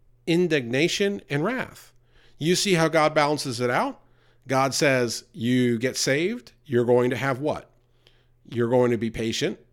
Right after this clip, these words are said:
right? And you're gonna be, be continuing in well-doing, uh, and you're gonna have, uh, glory, honor, and immortality, which is through eternal life.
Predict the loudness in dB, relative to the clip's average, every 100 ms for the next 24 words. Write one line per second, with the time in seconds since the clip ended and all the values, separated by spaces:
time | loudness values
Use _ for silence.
0 | _ _ -6 -4 -6 -10 _ _ -4 -2
1 | 0 0 -4 -10 -14 -8 -6 -4 -2 0
2 | 0 0 -2 -4 -4 -2 0 0 -2 -6
3 | _ _ _ _ -10 -6 -4 -6 -8 -6
4 | -4 -2 -2 -4 -2 0 0 0 -4 -8
5 | _ -20 _ -8 -6 -6 -8 -14 _ -6
6 | 2 4 4 2 0 -2 -2 0 -2 -6
7 | -6 -2 -2 -2 -2 -2 -2 -4 -4 -8
8 | -8 -8 -4 -4 -2 -2 -2 -2 -4 -8
9 | -14